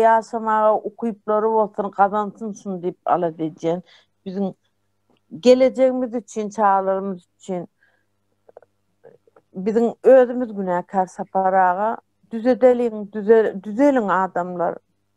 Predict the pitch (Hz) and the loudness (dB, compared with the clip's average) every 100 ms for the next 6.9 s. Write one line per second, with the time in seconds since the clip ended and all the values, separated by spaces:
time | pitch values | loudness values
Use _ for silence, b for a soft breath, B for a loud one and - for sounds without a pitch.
0 | _ - 226 262 247 220 208 _ _ 214 | _ -4 2 2 2 -4 -10 _ _ -2
1 | 185 208 214 208 190 208 202 196 196 190 | 0 0 0 -2 0 -2 -2 -2 0 -2
2 | 190 _ 185 185 180 185 180 185 180 180 | -4 _ -6 -6 -2 0 0 0 -2 -4
3 | - _ 175 - b b b - 247 254 | -6 _ -4 -4 b b b 0 2 4
4 | 247 208 202 202 214 208 202 202 185 190 | 2 2 2 0 -2 -4 -6 -8 -6 -6
5 | 180 170 226 262 262 214 196 185 - - | -6 -6 -2 -2 -2 -2 -2 -4 -8 -2
6 | 196 196 214 208 185 175 170 151 151 | 0 0 -2 -4 -6 -8 -10 -10 -12